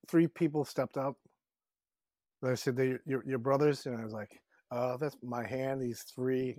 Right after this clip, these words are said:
initials." You know, when she says, "One's holding up a medication bottle," and that he's like, uh, I mean, when my friend Chester passed away, he hadn't taken his antidepressants in a week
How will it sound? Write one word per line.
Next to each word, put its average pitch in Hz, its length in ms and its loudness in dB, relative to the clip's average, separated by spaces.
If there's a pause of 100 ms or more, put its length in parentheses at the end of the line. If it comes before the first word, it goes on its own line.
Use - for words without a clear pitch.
initials." 185 600 2 (360)
You 156 80 -2
know, 139 60 0
when 135 160 -2
she 135 180 -12
says, 135 460 0 (160)
"One's 135 240 -6
holding 147 340 2
up 131 160 -4
a 117 140 -4 (400)
medication 135 560 0
bottle," 131 340 2
and 120 140 -4
that 110 160 -6
he's 117 120 -10
like, 110 240 -8
uh, - 60 -14 (920)
I 131 60 -2
mean, 120 340 -2 (560)
when 131 140 0
my 127 100 0
friend 135 220 6
Chester 117 580 0 (280)
passed 113 340 -4
away, 110 460 -2 (840)
he 135 80 4
hadn't 120 260 4
taken 120 200 2
his 104 140 -6 (100)
antidepressants 113 760 -4
in 107 60 -6
a 104 40 -4
week 104 260 -8